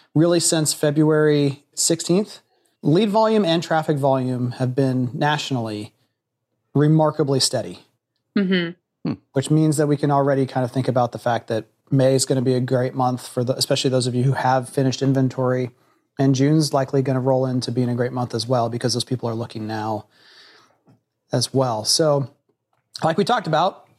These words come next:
Speaker 1: I don't know, three months ago, four months ago, it, the summer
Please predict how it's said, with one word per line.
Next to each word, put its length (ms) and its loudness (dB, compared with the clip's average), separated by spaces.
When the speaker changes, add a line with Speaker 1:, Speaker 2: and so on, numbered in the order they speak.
Speaker 1:
I 120 0
don't 100 0
know, 340 0
three 160 0
months 300 0
ago, 220 2
four 160 0
months 240 -2
ago, 360 0
it, 220 -2
the 200 2
summer 760 0